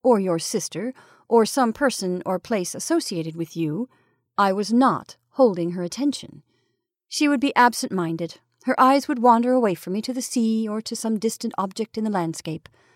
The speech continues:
Her fingers would play with the leaves of a book in a way that convinced me she was not listening. At these moments, if I abruptly changed the theme, I did it several times as an experiment,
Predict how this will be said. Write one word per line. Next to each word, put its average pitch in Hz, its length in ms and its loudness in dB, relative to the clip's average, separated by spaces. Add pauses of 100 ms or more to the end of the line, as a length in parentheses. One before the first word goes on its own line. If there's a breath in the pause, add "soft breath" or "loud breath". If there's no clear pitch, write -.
(240)
Her 269 120 0
fingers 226 520 2
would 190 180 -4
play 247 220 0
with 254 140 -2
the 269 100 -2
leaves 277 360 4
of 277 100 -2
a 294 60 0
book - 500 -6
in 202 160 -4
a 208 60 -2
way 247 200 2
that 240 160 0
convinced 247 480 -2
me 254 120 -2
she 226 240 -4
was 226 200 -4
not 196 260 -4
listening. 160 460 -8 (1200)
At 254 160 2
these 294 260 4
moments, 170 720 -2
if 233 140 -2
I 233 80 6
abruptly 226 520 2
changed 196 480 -2
the 175 120 -8
theme, 190 540 -2 (500)
I 233 100 2
did 294 160 0
it 254 100 -6
several 220 300 0
times 226 380 -4
as 170 100 -8
an 165 100 -2
experiment, 175 560 -6